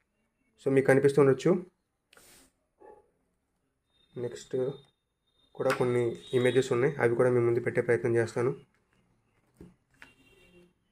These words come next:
తర్వాత ఇక్కడ కొంచెం ఇన్ఫర్మేషన్ కూడా ఇవ్వడం జరిగింది. So, ఒక అట్లాస్‌లో ఎలా అయితే ఇన్ఫర్మేషన్ ఇస్తారో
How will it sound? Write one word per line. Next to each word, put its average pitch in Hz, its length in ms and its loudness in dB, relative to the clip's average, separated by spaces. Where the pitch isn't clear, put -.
తర్వాత 131 220 0
ఇక్కడ 131 220 4
కొంచెం 135 340 2
ఇన్ఫర్మేషన్ 139 440 4
కూడా 135 120 8
ఇవ్వడం 127 180 6
జరిగింది. 123 280 4
So, 143 120 2
ఒక 120 180 6
అట్లాస్‌లో 139 540 4
ఎలా 131 100 4
అయితే 131 220 4
ఇన్ఫర్మేషన్ 131 480 2
ఇస్తారో 139 380 0